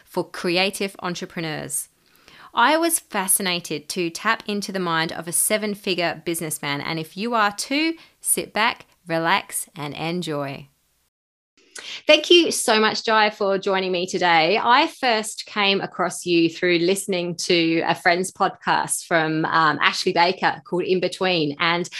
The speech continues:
I loved your, I don't know what it was. It was just your, your attitude to, to life and business. And I've since subscribed to your podcast and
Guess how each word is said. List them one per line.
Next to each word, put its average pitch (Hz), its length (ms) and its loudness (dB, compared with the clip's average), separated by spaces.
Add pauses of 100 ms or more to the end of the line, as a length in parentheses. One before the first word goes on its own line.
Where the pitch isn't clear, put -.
(420)
I 233 180 6
loved 214 680 4 (260)
your, 180 640 4 (560)
I 285 100 2
don't 302 120 8
know 208 120 8
what 190 120 8
it 196 80 2
was. 185 220 4
It 190 60 0
was 208 140 -2
just - 220 -4
your, 196 180 2
your 180 300 0
attitude 233 540 0
to, 165 260 0
to 175 160 0
life 202 420 4
and 160 180 -4
business. 196 420 0
And 185 80 -4
I've 160 120 0
since - 340 -4
subscribed 175 540 0
to 165 100 2
your 214 240 4
podcast 208 640 2
and 165 180 0